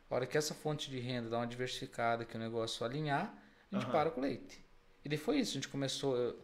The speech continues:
Speaker 1: comecei com o viveiro das mudas de grama, né?
Speaker 2: Aham.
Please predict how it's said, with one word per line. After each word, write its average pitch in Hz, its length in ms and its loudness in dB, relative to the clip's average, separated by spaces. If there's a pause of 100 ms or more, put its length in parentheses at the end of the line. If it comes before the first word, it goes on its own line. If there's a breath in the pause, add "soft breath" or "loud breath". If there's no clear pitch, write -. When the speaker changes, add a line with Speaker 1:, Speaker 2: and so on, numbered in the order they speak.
(160)
Speaker 1:
comecei 120 320 -4
com 123 120 -8
o - 20 -4
viveiro 120 400 0
das 107 320 2
mudas 117 300 -2
de 135 80 -4
grama, 170 340 6
né? 151 140 -4 (180)
Speaker 2:
Aham. 127 320 -2